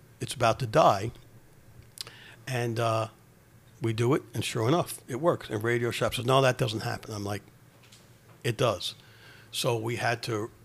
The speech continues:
redesign the whole battery reconditioning thing. Came up with a tag that on the tag on each battery, instead of having a yellow or a red color,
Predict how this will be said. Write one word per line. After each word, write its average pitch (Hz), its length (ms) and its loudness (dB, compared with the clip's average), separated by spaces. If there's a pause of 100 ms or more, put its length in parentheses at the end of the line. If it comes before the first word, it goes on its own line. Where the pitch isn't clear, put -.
(200)
redesign 120 880 -2
the 107 80 -4
whole 110 320 -2
battery 120 460 0
reconditioning 113 760 -4
thing. 104 220 -14 (1300)
Came 127 200 0
up 120 140 -4
with 120 100 -2
a 113 60 -2
tag 143 500 8
that 117 140 2
on 120 140 6
the 131 60 6
tag 139 340 8
on 120 100 4
each 127 200 0
battery, 127 420 6
instead 131 220 0
of 131 60 4
having 123 240 6
a 107 60 2
yellow 123 360 2
or 110 220 2
a 107 40 -2
red 117 260 -2
color, 139 300 2